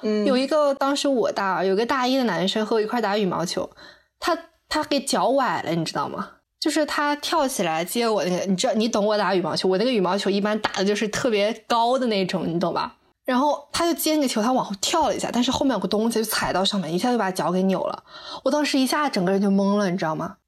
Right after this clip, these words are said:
Speaker 1: 对，然后又和，赶紧和我另一个朋友，就是后来一起玩的那个朋友，我们去，赶紧去药店给他买了药。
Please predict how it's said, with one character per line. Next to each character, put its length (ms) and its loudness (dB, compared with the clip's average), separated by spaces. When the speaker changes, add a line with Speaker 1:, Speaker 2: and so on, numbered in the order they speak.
Speaker 1:
对， 180 2
然 100 2
后 160 0
又 200 2
和， 160 0
赶 240 0
紧 240 2
和 120 -2
我 140 2
另 140 0
一 20 0
个 100 0
朋 280 -2
友， 180 0
就 100 -2
是 200 0
后 180 -2
来 140 0
一 40 0
起 140 -2
玩 180 0
的 60 0
那 60 0
个 40 -2
朋 220 -6
友， 100 0
我 120 0
们 100 0
去， 120 -2
赶 180 -2
紧 60 -6
去 160 -2
药 140 2
店 140 0
给 80 -6
他 140 -4
买 180 -2
了 80 -6
药。 320 -4